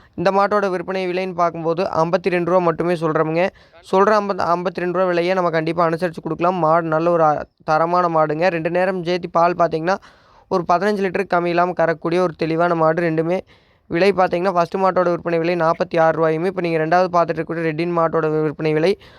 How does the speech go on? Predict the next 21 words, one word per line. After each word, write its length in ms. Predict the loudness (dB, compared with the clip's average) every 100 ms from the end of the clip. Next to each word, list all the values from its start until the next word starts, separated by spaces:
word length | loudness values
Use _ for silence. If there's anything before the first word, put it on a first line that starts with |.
| -8 -2
ஐம்பத்தி 460 | 0 0 -2 -2 -4 -6 _ _ _ _ _ -4
ரெண்டு 240 | 0 4
ரூபாயும் 280 | 4 2 -2
சொல்லிக்கிறோமுங்க. 600 | -4 -2 -2 -2 -2 -4 -4 _ _ -16 -16 _ _ _ _ _ _ -2
அதே 240 | 0 2
மாதிரி 160 | 0 -2
நீங்க 220 | -2 -2 -2
இந்த 160 | -2
ரெண்டு 240 | -2 -2 0
மாடுமே 420 | 0 0 -2 -2
வாங்குனீங்கனாலும், 760 | 0 0 0 -2 -2 0 -2 -6 -14 -20 _ -2
கறவைக்கும் 480 | 0 0 -2 -4
ஒரு 140 | -2 0
அதிக 240 | 0 -2 -4
கறவையில 420 | -4 -2 -2 -4
ஒரு 140 | -4 -2
கம்மியான 380 | -2 0 0 2
பட்ஜெட்ல 400 | 0 0 0 0
வாங்குன 320 | 2 2 2 0
மாதிரி 240 | 0 0
இருக்குமுங்க. 380 | -2 -2 -2